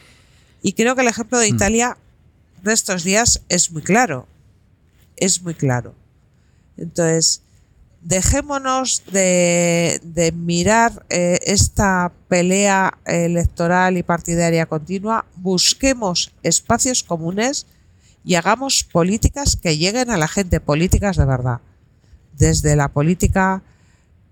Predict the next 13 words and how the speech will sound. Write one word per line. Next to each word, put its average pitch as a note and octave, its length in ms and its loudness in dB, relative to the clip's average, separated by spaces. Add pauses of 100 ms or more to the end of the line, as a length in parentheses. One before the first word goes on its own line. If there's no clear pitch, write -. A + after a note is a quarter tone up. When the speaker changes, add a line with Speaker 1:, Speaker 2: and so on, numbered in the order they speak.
(720)
Speaker 1:
y E3 100 -4
creo G#3 420 0
que G#3 120 2
algunas G3 720 0
cuestiones D#3 680 0
que D#3+ 120 -2
se D#3+ 140 2
están F#3+ 240 0
planteando D3 720 -2
en D3+ 180 -2
el D#3 100 0
ámbito E3+ 300 -4
estatal E3 580 -2